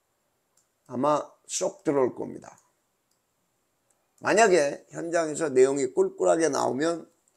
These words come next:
메인 승부를 포기하는 경주지만, 확인한 내용이 이상만 없으면 이십 장으로 갖다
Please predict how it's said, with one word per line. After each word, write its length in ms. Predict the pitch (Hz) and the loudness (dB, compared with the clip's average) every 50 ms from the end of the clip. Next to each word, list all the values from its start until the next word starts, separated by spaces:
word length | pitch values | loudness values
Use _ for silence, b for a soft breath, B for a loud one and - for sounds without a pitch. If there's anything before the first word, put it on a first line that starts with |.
| _ _ _ _ _ _ _ _ _ _ _ _ _ | _ _ _ _ _ _ _ _ _ _ _ _ _
메인 480 | _ 131 120 135 147 156 156 160 160 160 | _ -6 -4 -2 -2 -2 -4 -4 -6 -6
승부를 580 | 139 165 156 156 147 156 151 180 185 160 127 - _ _ | -6 -6 -6 -6 -6 -2 -2 0 -2 -2 -4 -10 _ _
포기하는 680 | - - 160 196 196 196 180 202 190 185 175 165 156 | -20 -4 -2 0 0 0 2 2 2 2 2 -2 -4
경주지만, 680 | 135 139 131 123 113 113 98 - 110 123 120 110 98 - _ _ _ _ _ _ _ _ _ _ _ _ _ _ _ _ _ _ _ _ _ _ _ _ _ _ _ _ _ _ _ _ | -4 -4 -6 -6 -8 -10 -12 -10 -8 -8 -8 -8 -10 -14 _ _ _ _ _ _ _ _ _ _ _ _ _ _ _ _ _ _ _ _ _ _ _ _ _ _ _ _ _ _ _ _
확인한 420 | _ - 151 147 165 175 175 170 165 | _ -14 -8 -4 -2 0 0 0 0
내용이 420 | 151 143 143 151 156 165 156 147 | 0 0 0 0 0 0 -2 -2
이상만 460 | 139 127 151 156 147 151 151 147 143 | -2 -2 -2 -4 -2 -2 -2 -2 -2
없으면 680 | 135 127 117 - - 117 127 131 147 160 165 165 139 - _ _ _ _ _ _ _ _ _ _ _ _ _ _ _ _ _ _ _ _ _ _ | -2 -6 -6 -6 -8 -6 -4 -4 -4 -4 -4 -6 -8 -14 _ _ _ _ _ _ _ _ _ _ _ _ _ _ _ _ _ _ _ _ _ _
이십 480 | 120 123 139 123 - 147 - - _ | -8 -8 -6 -6 -8 -10 -12 -14 _
장으로 380 | - 143 139 139 143 151 151 - | -4 -4 -2 -2 -2 -4 -4 -4
갖다 420 | - 120 - - 127 127 - - | -4 -6 -6 -4 -4 -4 -4 -4